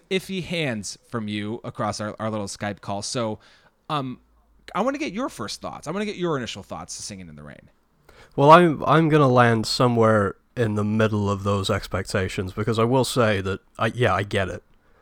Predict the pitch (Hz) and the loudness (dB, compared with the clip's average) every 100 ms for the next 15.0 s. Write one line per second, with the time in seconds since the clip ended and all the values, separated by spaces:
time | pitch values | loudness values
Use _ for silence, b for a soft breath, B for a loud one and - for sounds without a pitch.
0 | b - 110 110 113 107 104 98 110 110 | b -4 -2 2 2 2 0 2 2 2
1 | 110 104 107 104 B B _ _ _ _ | 2 0 -2 -4 B B _ _ _ _
2 | _ _ _ - - 123 107 _ _ 139 | _ _ _ -6 0 0 -2 _ _ -4
3 | 123 - 175 165 156 139 - - 127 120 | -2 0 2 4 4 2 -2 -8 -10 -2
4 | 147 151 151 123 123 120 120 110 104 98 | 2 4 2 2 0 -2 -4 -2 -2 -4
5 | - - 117 110 98 98 - - b b | -6 -2 -2 0 -4 -4 -6 -12 b b
6 | b b - 113 113 98 104 101 101 98 | b b -4 -2 0 0 0 0 0 -4
7 | 98 98 95 107 120 120 98 98 - - | -4 -4 -4 -2 0 0 -2 -6 -12 -8
8 | 104 92 - 107 107 107 101 98 101 95 | -6 -4 0 2 2 0 -4 -4 -6 -4
9 | 101 110 104 95 B B B B 104 - | 0 0 0 -6 B B B B -6 -4
10 | 101 95 101 107 117 104 - 107 92 104 | -4 -4 0 2 2 -2 -4 -6 -6 -12
11 | - 110 101 98 92 98 98 - 104 - | -8 -4 -2 -4 -6 -6 -8 -6 -8 -6
12 | 101 - 95 98 95 92 - - b b | -8 -8 -8 -6 -4 -6 -10 -20 b b
13 | b b - 107 98 95 95 92 92 90 | b b -4 -2 -2 -2 -4 -2 -2 -2
14 | 90 92 98 92 95 95 95 95 95 | -4 -6 -6 -6 -4 -4 -4 -6 -10